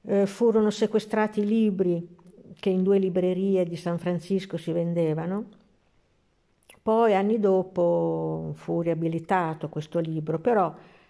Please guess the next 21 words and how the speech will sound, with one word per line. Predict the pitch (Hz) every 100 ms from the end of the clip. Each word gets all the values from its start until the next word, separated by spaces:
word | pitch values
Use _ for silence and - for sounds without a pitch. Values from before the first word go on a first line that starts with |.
| _ _ _ _
questa, | - 226 226 - 185 180 175 170 160
questa | 190 - 185 175 160 156 185
denuncia, | 160 175 196 226 190 165 - 170 165 - _ _ _
il | 180
fatto | - 196 196
di | 190
essere | 190 185 - 180 175
stato | - 180 180 180
accusato | 175 - 175 185 175 170
di |
oscenità, | 175 - 202 233 233 180 190 - - _ _ _ _ _ _ -
la | 202
rese | 196 196 185
molto | 190 185 185
conosciuta | 185 185 - - 175 160 165 160 - - _ _ _ _ _ _ _ - _ _ -
alla, | 165 175 -
a | 165
San | - 170
Francisco | 175 170 175 - 175
di | 170
quell'epoca, | - 170 156 156 156 156 165